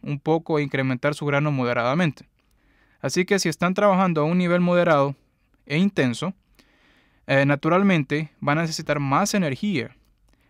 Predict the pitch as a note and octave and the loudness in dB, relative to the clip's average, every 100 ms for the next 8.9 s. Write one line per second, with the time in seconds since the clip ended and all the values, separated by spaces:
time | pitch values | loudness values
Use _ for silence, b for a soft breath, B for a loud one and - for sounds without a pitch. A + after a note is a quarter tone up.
0 | _ D3+ D#3+ D#3 D3+ - D#3+ F#3 E3 D#3+ | _ -4 -2 -2 -2 -2 0 0 2 0
1 | D#3 D#3 D#3 G3+ D3+ C#3+ D3 C#3+ C3+ C3+ | 0 0 0 0 -2 -2 -2 -2 -4 -4
2 | E3+ F#3+ G3 F#3 D3+ D#3+ E3 F3+ F#3+ D#3+ | -2 -2 -4 -2 -2 -2 -4 -2 0 2
3 | C#3+ C#3+ F3 - - C#3+ - C3+ D3 E3 | 2 -2 -4 -8 -8 -8 -4 -2 0 -2
4 | - D3+ E3 D#3+ D#3 D3 D3+ D3+ D#3 D#3 | -2 -2 -2 -4 -2 -2 -2 -2 -2 -2
5 | C#3+ F#3+ G#3 G#3 E3 D#3+ D#3 E3+ D#3 D3 | -4 -2 -2 -2 -4 -2 -4 -2 -4 -4
6 | D3 D3 D#3+ D#3 D3 C#3+ D#3 E3 D3 C#3 | -6 -6 -4 -6 -2 -2 0 0 0 0
7 | C3+ C3+ D3 D3 C3+ D3+ E3+ C#3+ - C#3 | -2 -4 -2 0 0 0 -2 -4 -2 0
8 | C#3 C3+ C#3+ b b - C3 G#3 D3+ | 0 -2 -6 b b -8 -6 -4 -6